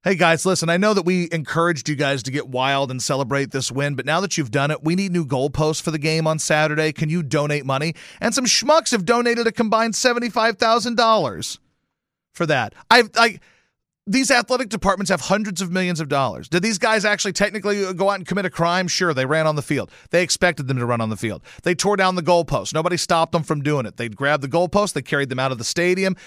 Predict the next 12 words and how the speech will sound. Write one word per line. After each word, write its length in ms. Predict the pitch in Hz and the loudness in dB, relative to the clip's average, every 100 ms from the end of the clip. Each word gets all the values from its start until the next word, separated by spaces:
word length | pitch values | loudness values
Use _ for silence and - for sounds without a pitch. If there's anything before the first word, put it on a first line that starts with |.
| - - | -20 -4
down 220 | 147 135 | -2 -2
the 60 | 123 | -4
street, 440 | - 180 190 - | 0 2 2 0
threw 140 | 160 | 0
it 60 | 160 | 0
in 60 | 156 | 0
the 80 | |
river. 320 | 143 180 185 170 | 2 2 0 -2
Great 340 | 123 160 147 | 0 -2 0
moment. 440 | 165 175 180 175 | 2 2 0 -4
Fun, 300 | - 175 170 | -2 0 0
fun. 440 | 156 170 131 101 | 0 0 0 -4